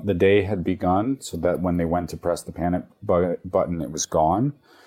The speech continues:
So clearly there were a lot of elements of thinking that at least partially this was an inside job. And then just the, the, gosh, the, the, the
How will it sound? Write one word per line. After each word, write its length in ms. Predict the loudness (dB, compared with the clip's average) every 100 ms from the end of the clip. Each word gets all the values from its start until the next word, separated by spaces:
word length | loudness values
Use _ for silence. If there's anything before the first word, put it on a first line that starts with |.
| -20 _
So 200 | -4 -2
clearly 400 | 0 4 6 6
there 120 | 6
were 140 | 6 4
a 100 | 4
lot 400 | 4 6 4 2
of 140 | -2
elements 500 | 0 2 4 2 -2
of 120 | -6 -4
thinking 340 | -4 -2 0
that 120 | 2
at 140 | 0 0
least 260 | 0 0
partially 600 | -2 2 2 2 -2 0
this 300 | -2 -4 -2
was 280 | 2 2 2
an 120 | -4
inside 600 | -4 -4 -2 0 2 0
job. 420 | 0 0 0 -2 -8 _ _ _ _ _ _ _ _
And 200 | 0 4
then 200 | 4 4
just 240 | 2 -4 2
the, 240 | 2 2 -6 -6
the, 380 | -2 -2 -2 -8 _ _ _ _ _ _ _ _ _ _ _ _ _
gosh, 400 | 0 2 2 -4
the, 140 | -12 -12 -6
the, 160 | -4 -4 -8 -4
the 320 | -2 0